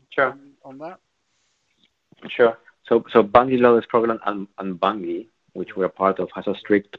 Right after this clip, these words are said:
Speaker 1: palm oil policy in place.
Speaker 2: Uh-huh.
Speaker 1: Uh, we are committed to building a transparent supply chain, and we have high traceability numbers. Um, yeah, I mean, you, you can f-, find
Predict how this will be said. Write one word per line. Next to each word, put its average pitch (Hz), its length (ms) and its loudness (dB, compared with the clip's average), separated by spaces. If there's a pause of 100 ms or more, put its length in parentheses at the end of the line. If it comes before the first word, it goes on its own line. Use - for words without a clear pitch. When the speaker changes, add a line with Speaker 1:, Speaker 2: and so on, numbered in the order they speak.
(100)
Speaker 1:
palm 101 360 4
oil 95 380 0 (260)
policy 110 380 0
in 127 100 -2
place. 143 300 0
Speaker 2:
Uh-huh. - 340 -20 (540)
Speaker 1:
Uh, 95 240 4 (260)
we 107 240 0
are 107 60 0
committed 104 480 -8
to - 80 -16
building 101 480 -2
a 90 80 -4
transparent 95 720 -2
supply 90 480 -6
chain, 110 440 -2 (680)
and 95 200 -4
we 98 180 0
have 95 340 2
high 95 320 -4
traceability 92 580 -4
numbers. 92 460 -2 (260)
Um, 87 580 0 (120)
yeah, 90 240 2 (520)
I 107 80 0
mean, 95 300 -2 (240)
you, 101 240 -2
you 107 140 -2
can 104 180 4
f-, - 60 -10 (600)
find 98 240 4